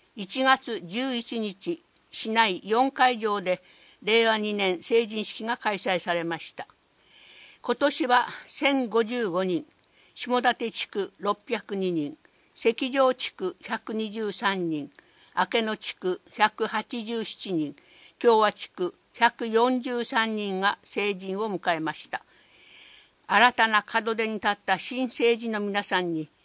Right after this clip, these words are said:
将来の夢や感謝したい人など抱負を聞きました。下館会場、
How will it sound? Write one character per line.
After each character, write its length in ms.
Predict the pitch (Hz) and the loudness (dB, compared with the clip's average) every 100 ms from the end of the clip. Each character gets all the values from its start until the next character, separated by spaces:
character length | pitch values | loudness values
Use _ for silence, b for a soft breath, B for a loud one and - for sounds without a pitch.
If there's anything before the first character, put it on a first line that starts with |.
| b b b b b | b b b b b
将 420 | - - 262 277 262 | -4 4 6 8 6
来 260 | 247 233 | 4 4
の 200 | 208 190 | 0 0
夢 340 | 180 202 202 165 | 0 0 0 2
や 200 | 151 - - - | 0 -2 -12 2
感 220 | 220 233 | 2 4
謝 140 | 226 | 2
し 140 | 202 - | 0 2
た 160 | 214 | 2
い 40 | 202 | 2
人 340 | - 190 165 | -2 -2 -2
な 160 | 165 175 | -4 -4
ど 200 | 165 - _ _ | -4 -8 _ _
抱 240 | - 214 196 | -6 -4 -4
負 200 | 208 208 | -4 -4
を 80 | |
聞 160 | 214 - | -4 -6
き 120 | 170 | -4
ま 140 | 160 151 | -4 -4
し 200 | - - | -10 -14
た。 100 | - _ _ _ _ _ _ _ b b b b b b b b _ _ _ - | -16 _ _ _ _ _ _ _ b b b b b b b b _ _ _ -6
下 280 | - 262 269 | 0 2 2
館 300 | 277 240 214 | 0 -4 -2
会 300 | 240 214 160 | -2 -2 -2
場、 220 | 165 | -6